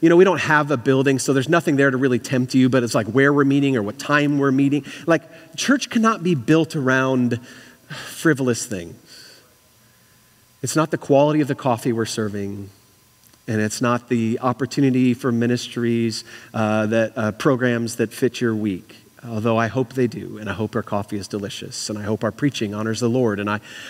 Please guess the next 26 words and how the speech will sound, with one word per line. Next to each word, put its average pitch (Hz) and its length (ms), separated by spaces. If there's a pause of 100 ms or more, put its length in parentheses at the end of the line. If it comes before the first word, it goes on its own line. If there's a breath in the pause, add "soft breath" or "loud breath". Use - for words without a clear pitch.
(540 loud breath)
hope 139 140
the 139 80
singing 127 500
and 107 100
the 113 60
music 117 540
is 104 180
so - 540
professional. 117 560
But 127 100
every 190 140
once 185 180
in - 40
a - 20
while, 135 80
we 120 80
work 131 180
in 127 80
mistakes 117 420
just 120 200
to 131 80
remind 120 340
you 98 220
that, 98 240
you 110 100
know 92 220